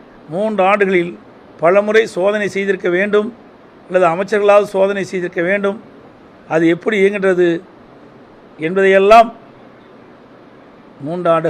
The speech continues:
காலம் கிடப்பிலே போட்டுவிட்டு இன்றைய தினம் போய் ஆய்வு செய்திருக்கின்றார். எத்தனை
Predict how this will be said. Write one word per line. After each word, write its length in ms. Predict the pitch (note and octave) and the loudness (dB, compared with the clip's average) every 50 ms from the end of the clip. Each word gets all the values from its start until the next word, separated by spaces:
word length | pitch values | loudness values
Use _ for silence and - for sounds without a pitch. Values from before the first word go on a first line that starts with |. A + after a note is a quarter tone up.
| D3+ | 0
காலம் 260 | E3+ F#3+ G#3 A3 G#3+ G#3+ - - - - - | 2 6 6 6 4 2 -4 -16 -20 -10 -6
கிடப்பிலே 380 | E3+ F3+ G3+ F#3+ - A3+ G#3 G3+ E3 F3+ | -4 -2 -2 0 2 2 4 2 2 0
போட்டுவிட்டு 500 | F3+ E3 E3 E3+ D#3 D3+ D3 - G#3 G#3+ A3 G#3+ G#3+ - - - - - - - - - - - - - - - - - - - - - - - - - - - - - - - D#3+ E3 | -6 -6 -6 -6 -8 -8 0 4 6 8 8 6 4 0 -10 -20 -20 -20 -20 -20 -20 -20 -20 -20 -20 -20 -20 -20 -20 -20 -20 -20 -20 -20 -20 -20 -20 -20 -20 -20 -20 -20 -20 -12 -10 -8
இன்றைய 240 | F3+ F#3 F3+ F3 E3 | -4 -2 -2 0 0
தினம் 200 | F3 F#3+ G#3+ G#3 E3+ | 0 -2 -2 -2 0
போய் 120 | F#3 F3+ D#3+ D3+ | -2 0 0 0
ஆய்வு 200 | D#3 E3+ F3 - | -2 -2 -4 -6
செய்திருக்கின்றார். 580 | - - D3 C#3+ C#3 - C#3 B2+ C3 A#2 G#2+ - - - - - - - - - - - - - - - - - - - - - - - - - - - - - D#3 | -8 -12 -12 -12 -12 -16 -20 -20 -20 -20 -20 -20 -20 -20 -20 -20 -20 -20 -20 -20 -20 -20 -20 -20 -20 -20 -20 -20 -20 -20 -20 -20 -20 -20 -20 -20 -20 -20 -8 -4 -4
எத்தனை 280 | E3 - - G#3+ G#3 | -4 -2 -2 -2 -2